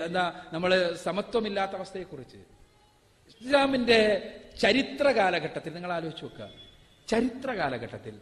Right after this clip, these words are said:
ഇസ്ലാമിന് സക്കാത്ത് സമ്പ്രദായമുണ്ട്. സക്കാത്ത് അറിയാലോ, പണക്കാരന്റെ സ്വത്തിലെ പാവപ്പെട്ടവന്റെ അവകാശമാണ്.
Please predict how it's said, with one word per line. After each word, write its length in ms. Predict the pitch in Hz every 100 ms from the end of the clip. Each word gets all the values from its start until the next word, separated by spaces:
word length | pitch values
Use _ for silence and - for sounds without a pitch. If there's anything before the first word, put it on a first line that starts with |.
| - - -
ഇസ്ലാമിന് 340 | 220 226 233
സക്കാത്ത് 480 | 175 190 - 202 202
സമ്പ്രദായമുണ്ട്. 680 | 202 160 139 127 110 101 98 92 - - _ _ _ _ _
സക്കാത്ത് 420 | 131 175 202 208 208
അറിയാലോ, 360 | 196 185 180 175 - -
പണക്കാരന്റെ 640 | - 160 170 185 185 190 208
സ്വത്തിലെ 520 | - 170 - 175 170 226 - -
പാവപ്പെട്ടവന്റെ 640 | 151 175 185 175 180 180
അവകാശമാണ്. 600 | 170 170 165 - 104 92